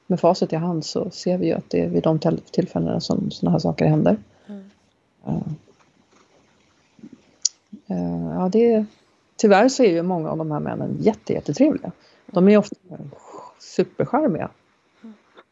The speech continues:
Speaker 1: Och lurar sin omgivning. Ingen som tror att den där trevliga killen skulle kunna göra något sånt.
Speaker 2: Mm. Nej, precis. Och då är det svårt att...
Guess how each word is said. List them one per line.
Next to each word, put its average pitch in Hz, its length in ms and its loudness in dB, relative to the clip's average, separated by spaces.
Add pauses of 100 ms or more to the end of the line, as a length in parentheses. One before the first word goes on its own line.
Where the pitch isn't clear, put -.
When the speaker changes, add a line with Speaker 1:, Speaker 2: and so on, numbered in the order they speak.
(200)
Speaker 1:
Och 190 120 4
lurar 202 440 6
sin 226 180 0
omgivning. 160 600 -2 (120)
Ingen 208 200 6
som 185 120 2
tror 185 480 2
att - 280 -8
den 151 100 -4
där 220 220 2
trevliga 175 360 -2
killen 143 360 -6
skulle 156 180 -4
kunna - 180 -2
göra - 160 0
något - 120 -6
sånt. - 320 -8 (260)
Speaker 2:
Mm. 190 140 -20 (2000)
Nej, 190 160 -16
precis. 190 360 -10
Och 185 60 -16
då 190 80 -8
är 190 100 -6
det 202 80 -4
svårt 175 360 -10
att... 165 400 -8